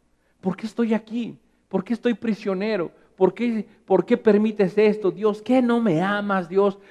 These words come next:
¿Por qué permites que estos hayan prosperado y ellos hayan, y los haya escuchado la autoridad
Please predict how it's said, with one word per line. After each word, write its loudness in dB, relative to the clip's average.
¿Por 4
qué 10
permites 2
que 4
estos 0
hayan 10
prosperado 6
y -2
ellos 2
hayan, 2
y -6
los 0
haya 4
escuchado 2
la 8
autoridad 4